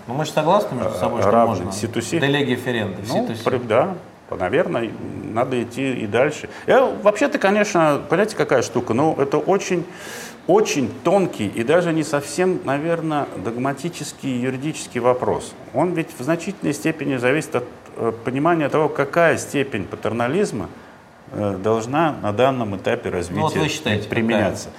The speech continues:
Speaker 1: какая?
Speaker 2: Я считаю, что не надо делать резких движений, надо постепенно ослаблять, шаг за шагом, патернализм. Но дело в том, что граждане, граждане, люди, все мы, мы же должны учиться ответственности. Это сразу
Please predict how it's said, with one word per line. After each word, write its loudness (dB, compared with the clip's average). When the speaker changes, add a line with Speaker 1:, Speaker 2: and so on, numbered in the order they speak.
Speaker 1:
какая? 4
Speaker 2:
Я 6
считаю, 0
что -6
не 0
надо 4
делать 2
резких 0
движений, -2
надо 0
постепенно 0
ослаблять, 0
шаг 2
за 0
шагом, 2
патернализм. -4
Но 0
дело 4
в -8
том, 4
что 2
граждане, -2
граждане, 2
люди, 2
все -2
мы, 2
мы -2
же -2
должны 0
учиться -2
ответственности. -6
Это -14
сразу 2